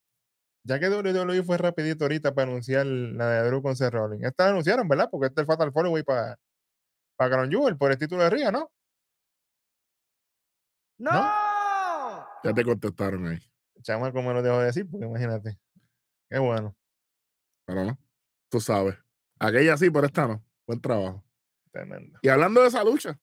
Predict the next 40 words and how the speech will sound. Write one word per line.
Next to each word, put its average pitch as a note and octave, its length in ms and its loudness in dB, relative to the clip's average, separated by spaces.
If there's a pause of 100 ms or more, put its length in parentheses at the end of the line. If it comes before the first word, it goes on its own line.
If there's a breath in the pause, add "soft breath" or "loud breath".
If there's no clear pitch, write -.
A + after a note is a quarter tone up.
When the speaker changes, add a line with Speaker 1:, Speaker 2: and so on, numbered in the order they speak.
(180)
Speaker 3:
tenemos C3+ 300 2
un F3 80 2
segmento E3 440 2
de D3 120 6
Drew E3 160 4
con D3 160 0
Seth. G#3 220 -6 (760)
Y G#2+ 140 0
Seth B2 160 4
viene C3 160 2
y C3 40 2
dice, C3 160 2
"Bueno, D#3+ 380 0 (1400)
ya A2 100 2
hablé C#3 180 4
con D3+ 160 0
Pierce, F#3+ 300 4
lo B2+ 80 2
que A#2+ 60 2
nosotros C3+ 240 0
ya E3 100 4
dijimos. D3+ 400 0 (200)
Y G#2+ 300 0
iba A#2 140 2
a - 20 4
Speaker 1:
Ajá. C3+ 80 4
Speaker 3:
luchar C#3 200 2
oficial C3+ 360 0
para C#3 160 0
Grand C3 220 -2
Jewel, F#3+ 300 4
pero A#2+ 180 -2
tengo B2+ 140 0
una D3+ 120 0
pregunta. B2+ 520 -2
Ah, D#3 40 -2
¿cuál C3 160 0
es C#3 80 -4
tu D#3 100 -2
problema? D3+ 560 0